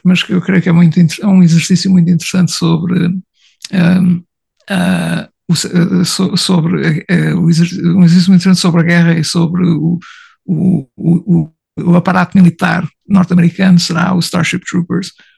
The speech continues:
Não é um filme de ficção científica, é um, é um filme completamente diferente, não tem qualquer ponta de realismo, eh, mas, ehm, que se foca muito naquilo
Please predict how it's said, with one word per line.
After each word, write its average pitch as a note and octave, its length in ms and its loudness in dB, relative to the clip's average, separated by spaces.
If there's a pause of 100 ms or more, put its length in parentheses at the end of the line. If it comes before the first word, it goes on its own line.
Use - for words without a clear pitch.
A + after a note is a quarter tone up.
Não F#3+ 120 -6
é - 20 -4
um - 40 -6
filme F3 180 2
de - 60 -4
ficção F3 240 -2
científica, F3+ 520 2
é F#3 40 0
um, F#3+ 140 -2
é E3+ 60 0
um D#3 40 0
filme F3 240 -2
completamente F3+ 540 -2
diferente, F#3 400 0
não F3 120 0
tem E3+ 100 -2
qualquer E3+ 480 -6 (480)
ponta F#3 240 0
de E3 80 2
realismo, F#3 840 4
eh, F#3 220 -2
mas, F#3 580 4 (240)
ehm, E3 460 0 (460)
que G3 120 4
se - 160 0
foca F#3 420 0
muito F3+ 1000 4 (180)
naquilo E3 1300 4